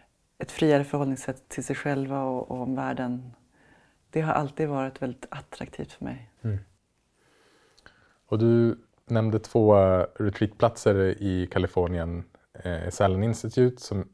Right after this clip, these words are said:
Speaker 2: jag har förstått har en ganska varierad, erbjuder olika varierade former av andliga, eh, praktiker. Och sen Spirit Rock som, eh,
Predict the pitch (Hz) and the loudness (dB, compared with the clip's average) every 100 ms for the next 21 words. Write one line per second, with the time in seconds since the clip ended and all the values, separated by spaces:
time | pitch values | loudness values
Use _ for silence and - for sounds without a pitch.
0 | - 110 117 - - 95 - - - _ | 2 6 6 4 -2 -2 -2 -8 -20 _
1 | - - 92 87 85 85 90 92 87 - | -14 0 2 2 -2 -4 -6 -4 -2 -2
2 | 85 90 98 117 110 104 98 95 - - | 0 0 4 6 6 4 2 -2 -2 0
3 | 104 92 90 90 90 90 - 82 85 92 | 0 2 0 0 -2 -4 -6 -4 -2 2
4 | 107 107 98 101 98 98 95 90 90 90 | 4 4 2 2 2 2 2 2 0 0
5 | 92 92 90 87 - _ _ _ _ _ | 2 2 2 0 -6 _ _ _ _ _
6 | _ _ 101 - 98 - 98 - 95 92 | _ _ -10 -2 -2 0 -2 2 2 2
7 | 98 - 101 - 98 92 107 101 - - | -2 -2 -2 4 4 4 4 4 2 -16
8 | - 92 87 85 82 | -4 -2 -2 -4 -6